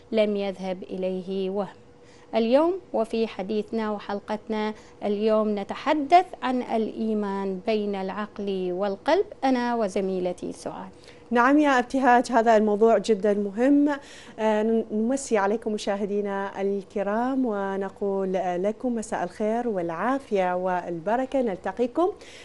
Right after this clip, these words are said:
Speaker 2: من هنا من أرض الخير من مدينة الكاظمية المقدسة، وأكيد قد بدأ البث المباشر على منصة الفيسبوك كما ترون،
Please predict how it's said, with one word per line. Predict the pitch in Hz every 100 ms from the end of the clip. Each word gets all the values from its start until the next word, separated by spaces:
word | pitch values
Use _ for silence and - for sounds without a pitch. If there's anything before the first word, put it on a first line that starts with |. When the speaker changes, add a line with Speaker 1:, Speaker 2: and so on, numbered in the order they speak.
| - 247
Speaker 2:
من | 285 269
هنا | 311 262 208
من | 202 196
أرض | 196 196 202
الخير | 190 190 247 285 339 339
من | 302 349 277
مدينة | 214 202 233 233 226
الكاظمية | 208 214 240 214 214 208 208 202 196 196 -
المقدسة، | 294 339 339 339 - 226 175 185 - 180 - - 294 233
وأكيد | 254 277 262 262 285 220 - -
قد | 202 170 180
بدأ | 214 190 190 190 214 240
البث | 196 185 190 196
المباشر | 185 180 175 208 262 294 311 262
على | 226 220 208
منصة | 202 202 214 208 -
الفيسبوك | 170 170 202 202 208 - - 170 175 330 - -
كما | 320 285 277
ترون، | 277 277 294